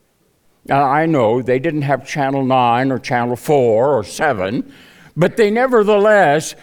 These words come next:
they were mariners, master mariners, and they knew how to read the signs. And they were not about to leave port unless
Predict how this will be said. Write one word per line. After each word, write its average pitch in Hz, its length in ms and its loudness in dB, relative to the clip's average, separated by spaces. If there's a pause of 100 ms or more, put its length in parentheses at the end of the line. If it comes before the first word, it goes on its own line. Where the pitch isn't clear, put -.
(160)
they 214 200 2
were 233 200 2
mariners, 220 840 2
master 226 600 0
mariners, 208 680 0
and 170 160 2
they 185 100 0
knew 233 220 2
how 214 160 0
to 185 140 0
read 196 360 -2
the 185 120 0
signs. 185 640 -2 (200)
And 185 160 0
they 226 140 2
were 247 140 0
not 214 240 2
about 196 440 0
to 190 120 0
leave 156 340 0
port 156 460 0 (180)
unless 185 640 -2